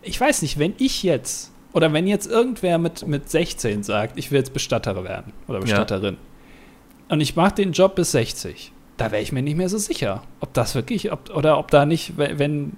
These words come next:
Speaker 1: der fünfunddreißig ist, das dann heißt, ja, hier jetzt, äh, unendlich langes Leben für alle.
Speaker 2: Ich glaub nicht, dass das ein Thema ist für uns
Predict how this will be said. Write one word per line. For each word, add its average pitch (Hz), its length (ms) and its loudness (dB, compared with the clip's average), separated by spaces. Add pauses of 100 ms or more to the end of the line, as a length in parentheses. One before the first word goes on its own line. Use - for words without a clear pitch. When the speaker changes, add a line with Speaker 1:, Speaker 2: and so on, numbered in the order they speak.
Speaker 1:
der 143 180 6
fünfunddreißig 151 760 2
ist, - 340 -8
das 127 100 -2
dann 139 240 2
heißt, 143 280 4
ja, 135 100 8
hier 139 280 6
jetzt, 143 220 2
äh, 135 340 0 (1040)
unendlich 147 520 -2
langes 139 280 2
Leben 143 220 2
für 127 140 -2
alle. 156 260 -4 (540)
Speaker 2:
Ich - 120 -6
glaub 120 240 2
nicht, 113 240 -2
dass 104 200 0
das 110 320 -2 (1040)
ein 117 140 -4
Thema 123 340 2
ist 107 300 -2
für - 180 -2
uns 113 440 -2